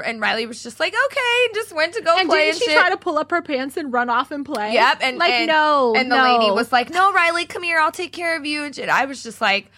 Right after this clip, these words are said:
Speaker 1: gagging and dying laughing because how fucking uncomfortable
Speaker 2: And it was, like, a
Speaker 1: awkward.
Speaker 2: full shit.
Speaker 1: Yes.
Speaker 2: It
Speaker 1: Yes.
Speaker 2: wasn't, like, a little,
Speaker 1: Nope.
Speaker 2: "Let me just drop this
Speaker 1: Nope.
Speaker 2: off." It was, like, a full,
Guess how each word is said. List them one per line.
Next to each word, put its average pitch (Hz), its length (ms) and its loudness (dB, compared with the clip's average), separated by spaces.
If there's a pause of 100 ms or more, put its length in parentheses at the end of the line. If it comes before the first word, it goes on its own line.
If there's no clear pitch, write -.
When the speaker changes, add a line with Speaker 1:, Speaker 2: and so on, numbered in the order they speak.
(840)
Speaker 1:
gagging 202 460 0
and 180 160 -6
dying 180 400 -4
laughing 180 520 -4
because 180 380 -8
how 165 420 -2
fucking 170 600 -8
uncomfortable 170 480 -10
Speaker 2:
And 311 100 0
it 302 120 0
was, 330 120 0
like, 311 200 0
a - 20 2
Speaker 1:
awkward. - 160 0
Speaker 2:
full 233 260 0
shit. 165 500 -10
Speaker 1:
Yes. 233 600 2 (140)
Speaker 2:
It 330 100 -6
Speaker 1:
Yes. 294 280 4
Speaker 2:
wasn't, 339 160 2
like, 302 180 2
a 277 80 2
little, 254 480 2
Speaker 1:
Nope. 247 300 4 (180)
Speaker 2:
"Let 269 220 -4
me 269 80 -2
just 233 200 -4
drop 233 220 2
this 233 180 -12
Speaker 1:
Nope. 233 140 4
Speaker 2:
off." 202 380 0
It 277 120 2
was, 294 140 -4
like, 302 160 0
a 302 100 0
full, 240 760 2